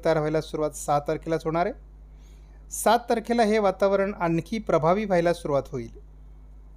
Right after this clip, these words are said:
त्यामुळे महाराष्ट्रातील काही भागात देखील सात तारखेला पावसाची नोंद होऊ शकते. या मान्सून पूर्वसरी आहेत हे लक्षात ठेवा. आठ तारखेला ह्या वातावरणात अजून जोर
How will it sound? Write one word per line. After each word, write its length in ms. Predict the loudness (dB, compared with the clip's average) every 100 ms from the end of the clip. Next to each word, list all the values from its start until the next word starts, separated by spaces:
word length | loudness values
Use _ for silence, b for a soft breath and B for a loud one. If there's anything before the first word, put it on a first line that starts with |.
| -20 -20 -20 -20 -18 0
त्यामुळे 280 | 2 6 4
महाराष्ट्रातील 560 | 4 2 2 -2 -4 -2
काही 180 | 0
भागात 300 | 2 2 2 2
देखील 320 | -2 -2 -2
सात 220 | 0 -2 0
तारखेला 340 | -4 -2 -2
पावसाची 580 | 0 0 -2 -2 -6 -4
नोंद 260 | -4 -2 -2
होऊ 120 | -4
शकते. 400 | -6 -8 -6 -6 -8 -18 -20 -20 -20 b b b -20 -2
या 160 | 4 4
मान्सून 560 | 4 0 -2 -4 -4 -4
पूर्वसरी 600 | -2 2 2 2 2 4
आहेत 240 | 2 0 -4
हे 100 | -6
लक्षात 280 | -4 -4
ठेवा. 300 | -4 -2 -2 -2 -8 -20 -20 -20 -20 -20 -20 -20 -20 -20 -20 -20 -20 -6 2
आठ 300 | 2 2 0
तारखेला 360 | 0 2 2
ह्या 160 | 4 4
वातावरणात 560 | 2 2 0 2 0 0 -6 -20 -20 -20 -4
अजून 360 | 0 2 2 2
जोर 240 | 2 2